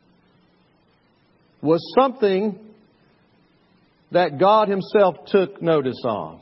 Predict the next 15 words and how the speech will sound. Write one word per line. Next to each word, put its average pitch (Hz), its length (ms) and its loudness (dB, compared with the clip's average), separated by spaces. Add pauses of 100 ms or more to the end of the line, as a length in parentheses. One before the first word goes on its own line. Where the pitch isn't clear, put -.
(140)
what 143 220 0
they 156 160 -2
were 147 180 0
able 139 240 -4
to 127 140 -6
accomplish. - 560 -10 (1300)
And 101 120 -12
He 127 160 -4
came 135 520 -4
from 120 160 -8
heaven 113 380 -6
and 104 160 -12
says 135 560 -2
in 127 160 -4
verse 127 240 -4